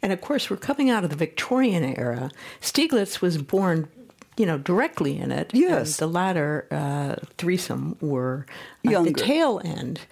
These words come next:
Speaker 2: He,
Speaker 1: Um,
Speaker 2: he called them the children sometimes. You know,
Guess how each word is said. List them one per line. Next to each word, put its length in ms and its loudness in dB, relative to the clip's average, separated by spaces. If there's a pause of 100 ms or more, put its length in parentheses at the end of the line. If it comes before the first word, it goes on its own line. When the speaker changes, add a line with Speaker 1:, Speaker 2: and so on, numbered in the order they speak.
(160)
Speaker 2:
He, 100 -2 (220)
Speaker 1:
Um, 340 -2
Speaker 2:
he 100 4
called 320 0
them 140 0
the 100 2
children 600 0
sometimes. 580 -6 (240)
You 80 2 (140)
know, 100 2